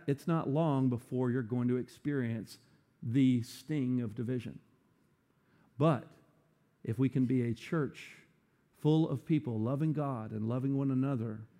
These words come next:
and keeping Christ as the focus, having grace and patience for one another, working through disagreements, working through challenges, talking with one another at a very basic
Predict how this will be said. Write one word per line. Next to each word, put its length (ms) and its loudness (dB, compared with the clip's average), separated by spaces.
and 100 -2
keeping 320 2
Christ 500 -4
as 120 -4
the 100 -6
focus, 520 -4
having 320 2
grace 400 0
and 140 -2
patience 420 -4
for 160 -6
one 160 -4
another, 460 -4
working 420 4
through 640 0
disagreements, 800 -2
working 320 0
through 560 0
challenges, 760 -6
talking 680 -2
with 220 -6
one 160 -4
another 540 -6
at 140 4
a 140 2
very 400 2
basic 480 2